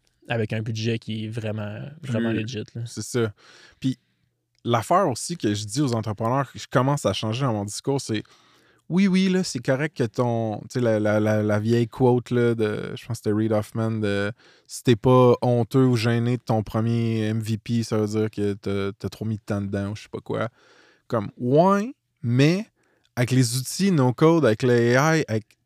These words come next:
Speaker 2: toute la capacité de builder des apps sans mettre trop de code ou de cash, I guess que tu pourrais être un peu plus fier, tu sais, puis que tu pourrais avoir de quoi de un peu plus solide sans nécessairement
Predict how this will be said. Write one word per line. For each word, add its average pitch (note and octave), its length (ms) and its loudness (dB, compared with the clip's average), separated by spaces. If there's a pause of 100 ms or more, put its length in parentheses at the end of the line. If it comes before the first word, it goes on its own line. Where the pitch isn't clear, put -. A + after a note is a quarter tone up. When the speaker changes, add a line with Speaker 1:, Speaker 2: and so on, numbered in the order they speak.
(260)
Speaker 2:
toute G#3+ 200 4 (280)
la G#2+ 180 -2 (160)
capacité D#3+ 460 0
de D#3+ 80 2
builder B2+ 220 2
des A#2 260 2
apps C3+ 220 2 (440)
sans D3+ 420 2
mettre D3 180 2
trop C3 180 2
de A#2+ 60 -10 (160)
code C3+ 260 4
ou A2+ 60 0
de - 120 -14
cash, C3+ 520 -2 (1040)
I A2 200 -4
guess D#3 420 0
que - 100 0
tu - 120 -2
pourrais D#3+ 260 6
être - 180 -4
un E3+ 180 6
peu G#3+ 140 4
plus F3 180 -2
fier, G#3+ 380 0
tu - 60 -20
sais, G#3 100 0
puis - 100 -12
que - 40 -20
tu - 60 -16
pourrais C3+ 160 4
avoir C#3 80 6
de C3 40 6
quoi D#3+ 120 2
de C#3+ 120 2
un C#3+ 140 4
peu D#3 120 2
plus F3 140 -6
solide D3+ 400 2
sans E3 260 0
nécessairement C#3 520 0